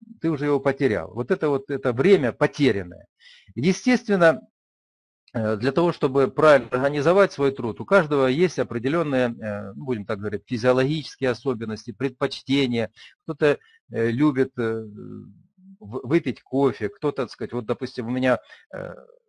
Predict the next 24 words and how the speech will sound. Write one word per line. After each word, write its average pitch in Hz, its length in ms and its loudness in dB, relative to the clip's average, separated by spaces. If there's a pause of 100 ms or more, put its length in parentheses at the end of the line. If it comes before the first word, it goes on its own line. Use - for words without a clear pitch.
(480)
есть 117 240 -2
такие 117 240 -6
воспоминания, 131 640 -4
что - 400 -8
один 120 300 -4
из 107 100 -6
великих 123 340 -6
людей, 165 320 -2
он 127 160 -2
очень 139 300 -8
любил 139 400 -6 (220)
запах 143 440 0
сушеных 135 500 -4
яблок. 104 460 -2
У 113 40 -8
него 123 200 -4
в - 60 -10
столе 190 440 0 (520)
всегда 110 540 0 (260)
лежала 110 440 -2
миска 117 400 -2
с - 40 -16
сушеными 107 500 -6
яблоками. 117 640 0